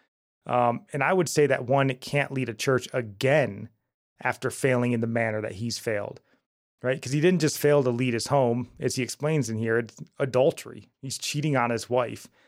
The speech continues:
He's disqualified himself from the role of pastor. And, um, I would say it would only be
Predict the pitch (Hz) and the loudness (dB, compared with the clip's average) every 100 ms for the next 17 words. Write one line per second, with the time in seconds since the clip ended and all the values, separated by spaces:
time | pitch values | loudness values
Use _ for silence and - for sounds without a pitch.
0 | _ _ - 156 113 147 - - 131 143 | _ _ -6 -4 0 0 0 -2 0 2
1 | 139 - 110 107 110 107 - 107 107 - | 2 0 -2 -2 -6 -4 -2 0 -2 -6
2 | _ _ _ _ - 139 127 120 120 117 | _ _ _ _ -6 0 2 4 4 2
3 | 113 - 131 139 - - - - _ _ | -2 -4 -2 -2 -4 -10 -12 -16 _ _
4 | _ _ 123 120 117 117 120 _ _ - | _ _ -4 0 0 -2 -6 _ _ -14
5 | 131 110 107 120 - 139 156 139 - 156 | -8 -4 -4 -6 -4 0 0 0 2 4
6 | 143 135 117 _ _ _ _ _ _ - | 4 2 -2 _ _ _ _ _ _ 0
7 | 156 151 170 165 135 143 139 131 | 2 4 4 4 2 0 -2 -2